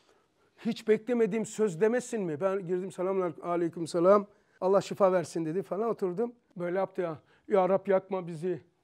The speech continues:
Allah Allah. Ulan bir baktım arkama. Yani adeta bana dedi ki, "Bana bir şey anlat." Ben cehenneme daldım ya.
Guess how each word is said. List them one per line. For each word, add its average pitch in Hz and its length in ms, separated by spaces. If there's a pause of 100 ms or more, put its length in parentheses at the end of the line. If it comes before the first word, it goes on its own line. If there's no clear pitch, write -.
Allah 175 480
Allah. 135 480 (640)
Ulan 180 280
bir 208 120
baktım 202 340
arkama. 202 500 (440)
Yani 202 240
adeta 220 360
bana 208 260
dedi 220 180
ki, 202 100
"Bana 208 200
bir 196 60
şey 208 160
anlat." 151 440 (640)
Ben 185 120
cehenneme 190 440
daldım 185 320
ya. 170 220